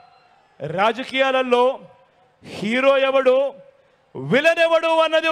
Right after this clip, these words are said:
ఒక్కసారి అందరూ కూడా ఆలోచన చేస్తూ ఇంటికి వెళ్ళి మీ ఇంట్లో కూర్చోండి. మీ ఇంట్లో ఉన్న మీ భార్యలతో, భార్య బిడ్డలతో మాట్లాడండి.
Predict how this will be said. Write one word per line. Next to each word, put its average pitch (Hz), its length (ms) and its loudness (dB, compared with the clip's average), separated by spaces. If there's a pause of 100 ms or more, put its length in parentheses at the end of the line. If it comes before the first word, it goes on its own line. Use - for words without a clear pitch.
ఒక్కసారి 311 460 0
అందరూ 330 380 0
కూడా 311 300 0 (160)
ఆలోచన 320 320 0 (100)
చేస్తూ 330 320 0 (1120)
ఇంటికి 262 380 -2
వెళ్ళి 277 260 0 (880)
మీ 185 220 -2 (140)
ఇంట్లో 294 240 0 (100)
కూర్చోండి. 294 460 -2 (760)
మీ 180 180 -4 (120)
ఇంట్లో 269 260 2 (120)
ఉన్న 269 140 -4 (280)
మీ 269 80 -2 (120)
భార్యలతో, 285 480 0
భార్య 277 460 0
బిడ్డలతో 285 380 0 (100)
మాట్లాడండి. 294 540 -4